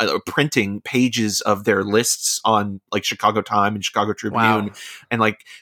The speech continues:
Speaker 1: going through each of those movies. And then afterwards, like, I s-, I, I loved it, but at the same time, like, you gotta go at your own pace. You gotta kinda pick, like, what you're, you're interested in and what your field is. Like, it, it, you know, like, if you want to,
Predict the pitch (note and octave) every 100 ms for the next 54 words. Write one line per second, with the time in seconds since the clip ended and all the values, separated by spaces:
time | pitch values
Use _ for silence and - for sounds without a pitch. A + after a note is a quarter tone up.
0 | _ B2+ C#3 C3 A#2+ C#3 A#2 A2+ A2+ A#2+
1 | A2 A2 G#2+ G#2 A2+ G#2+ G2+ G#2 A2 G#2+
2 | G#2+ G#2 G#2 - A#2 G#2+ G2+ - A#2 G#2+
3 | A#2+ B2 - A2 - G#2+ G#2 C#3 D3+ A#2+
4 | - B2+ C3 B2 - B2 A2+ - C3+ C3
5 | A2 A2+ A2+ - B2+ C#3+ C#3+ B2+ A2+ A2+
6 | G#2+ G2+ G2+ - D3+ C3+ - B2 A#2 -
7 | A2+ G#2 A#2+ - G#2+ - G#2+ G#2 - A#2+
8 | G#2+ G#2+ - - - _ A#2+ G#2 C3 -
9 | B2+ - B2 A2 A2 G2+ G2+ G2+ F#2 -
10 | B2 B2 A#2 A2+ A2 G#2 - G2+ - F#2
11 | E2+ - G2+ - C#3 G2+ F#2 A2 - -
12 | - _ _ _ D#3+ D3+ F#3 C#3+ B2+ D3
13 | F3 - - C3 A#2 A2+